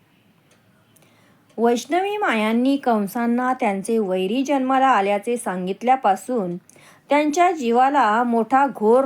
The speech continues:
लागून राहिला होता. ते अहोरात्र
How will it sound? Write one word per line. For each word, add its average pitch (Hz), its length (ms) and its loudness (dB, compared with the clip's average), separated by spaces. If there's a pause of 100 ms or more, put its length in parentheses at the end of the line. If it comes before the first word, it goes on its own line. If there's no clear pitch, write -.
लागून 220 400 2
राहिला 220 320 0
होता. 196 280 -2 (1000)
ते 240 300 0
अहोरात्र 247 920 0